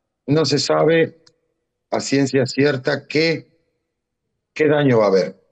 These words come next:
Sí hago la salvedad que los tratamientos se han hecho, porque, no porque seamos unos genios, sino porque se corrió la bola de que,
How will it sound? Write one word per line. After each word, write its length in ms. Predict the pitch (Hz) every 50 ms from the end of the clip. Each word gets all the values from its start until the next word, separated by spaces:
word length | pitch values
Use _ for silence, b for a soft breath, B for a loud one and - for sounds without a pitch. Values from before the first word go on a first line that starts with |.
| _ _ _ _ _
Sí 300 | _ - - - 185 190
hago 220 | 190 185 180 180 180
la 140 | 165 156 139
salvedad 580 | - 151 139 135 135 135 139 160 165 - - -
que 160 | - 139 135
los 160 | 131 127 123
tratamientos 720 | - 135 131 120 127 120 120 131 151 156 143 - 139 117
se 240 | - - - 117 120
han 220 | 139 170 175 160 139
hecho, 520 | 131 131 120 123 - - 127 127 147 -
porque, 540 | - 101 95 92 - - 95 90 87 85 85
no 240 | 90 98 110 95 92
porque 300 | - 104 101 - - 95
seamos 320 | - - 117 113 110 110
unos 180 | 104 98 92 -
genios, 300 | - 160 180 175 127 95
sino 260 | - 104 101 113 117
porque 280 | - - 85 - 104 90
se 180 | - - -
corrió 400 | - - 95 92 92 104 123 131
la 140 | 135 120 104
bola 400 | 98 110 127 139 135 131 135 127
de 200 | 113 101 95 95
que, 600 | - 101 92 87 87 85 82 80 76 71 67 -